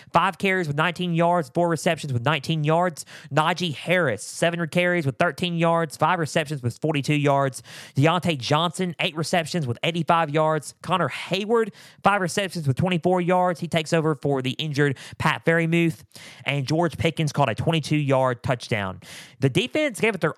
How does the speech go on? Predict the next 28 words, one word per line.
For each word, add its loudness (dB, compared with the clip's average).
all. 2
They 0
even -6
notched 0
an -12
interception, -2
but 0
in -2
the -2
end, 0
the -4
Jaguars 0
just -8
proved -4
to -4
be -4
a -2
little 0
bit -6
too -4
much. -2
But 0
I'm 2
gonna -2
tell 0
you -6
what, 2
linebacker -2